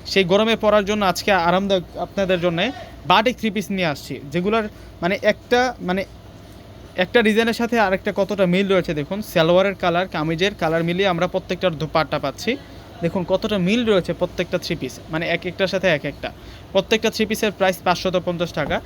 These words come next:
ডেসক্রিপশন বক্সে অনলাইন নাম-, অনলাইন নাম্বার দিয়ে দিব আমি, ওই নাম্বারগুলোর সাথে যোগাযোগ করলে আজকের এই বাটিক থ্রি পিসের কালেকশনগুলো নিতে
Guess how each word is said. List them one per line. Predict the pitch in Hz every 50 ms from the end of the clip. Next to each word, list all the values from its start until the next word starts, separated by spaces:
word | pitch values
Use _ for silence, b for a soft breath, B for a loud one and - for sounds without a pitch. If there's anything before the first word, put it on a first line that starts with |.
| B B B B -
ডেসক্রিপশন | 165 175 - - 220 175 - 226 208 202
বক্সে | 208 202 - 196
অনলাইন | 190 190 190 180 175
নাম-, | 170 170 147 - - 180
অনলাইন | 180 185 190 185 185
নাম্বার | 175 170 180 180 165
দিয়ে | 190 185
দিব | 190 175 180 175
আমি, | 170 180 233 B B B B B -
ওই | 170 170 180
নাম্বারগুলোর | 180 180 185 185 - - 180 175 175 190 196 190 214
সাথে | 202 - 196 165 175
যোগাযোগ | 165 185 175 190 180 190
করলে | 190 175 170 156
আজকের | 151 - 208 202 196 185
এই | 170 143
বাটিক | 165 165 190 185 175
থ্রি | - 190 175
পিসের | 180 175 190 175 -
কালেকশনগুলো | 165 165 160 190 185 175 170 175 175 170
নিতে | 165 185